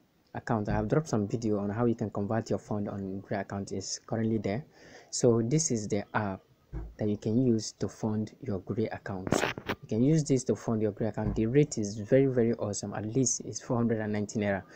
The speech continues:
and you can sell it in Gray at almost six hundred and ten to fifteen naira, which is very, very profitable. So on this, I will be stopping here for the sake of this tutorial. I don't,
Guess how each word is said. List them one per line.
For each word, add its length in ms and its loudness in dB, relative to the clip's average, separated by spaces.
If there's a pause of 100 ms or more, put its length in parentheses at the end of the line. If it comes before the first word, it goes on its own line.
(240)
and 80 2
you 80 0
can 140 0
sell 180 6
it 120 6
in 200 2
Gray 220 0
at 260 -6
almost 320 0
six 160 -4
hundred 260 0
and 240 -4
ten 280 -4
to 180 -8
fifteen 420 -4
naira, 300 -2 (640)
which 180 -2
is 240 -2
very, 300 2
very 240 2
profitable. 600 -6 (1700)
So 520 8
on 160 6
this, 400 6
I 80 2
will 120 2
be 200 6
stopping 400 4
here 120 0
for 120 -4
the 80 -2
sake 200 -2
of 120 2
this 140 -2
tutorial. 400 -4
I 140 -6
don't, 260 0